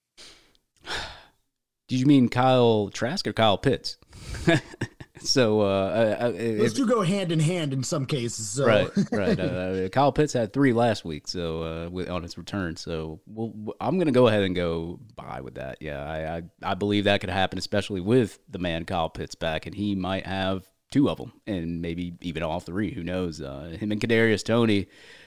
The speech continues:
Speaker 1: have been mismatches back there in the backfield, the most consistent mismatches, I would say. But, uh, hey, look out for Trevon Grimes, man. He's, he's been on a mission there too. Uh, Jacob Copeland had one last week as well. He's had a couple.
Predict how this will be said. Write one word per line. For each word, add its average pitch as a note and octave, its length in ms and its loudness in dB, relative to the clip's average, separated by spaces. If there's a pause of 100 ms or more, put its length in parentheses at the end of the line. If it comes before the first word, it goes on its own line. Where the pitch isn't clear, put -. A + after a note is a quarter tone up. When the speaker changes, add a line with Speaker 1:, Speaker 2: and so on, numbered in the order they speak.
Speaker 1:
have A2 120 2
been A2 160 4
mismatches G#2 560 2
back G2+ 220 4
there G#2+ 140 -2
in G2 40 -2
the F#2 60 -2
backfield, G2 420 2
the G2+ 60 -2
most C3+ 220 6
consistent A2+ 500 -2
mismatches, F#2 520 -4
I F2+ 100 2
would E2+ 120 -4
say. F2 280 -4
But, D#2+ 180 -4
uh, D#2+ 280 -2
hey, C#3+ 200 -6
look A2 220 -2
out G#3 120 0
for - 80 -8
Trevon C3 460 4
Grimes, G#2+ 420 4
man. F2 280 -2
He's, C3 160 4
he's C3 260 4
been A#2+ 180 2
on G#2 120 0
a F#2+ 40 -2
mission F#2 360 -2
there F2 200 -2
too. F2+ 480 -6
Uh, F2+ 220 -6
Jacob B2+ 320 -4
Copeland C3+ 320 4
had B2 180 4
one B2 160 0
last B2 300 -2
week B2+ 180 -4
as G2+ 120 -8
well. A#2+ 180 -2
He's C#3 120 -2
had A#2+ 120 0
a A2 40 -6
couple. A#2+ 420 0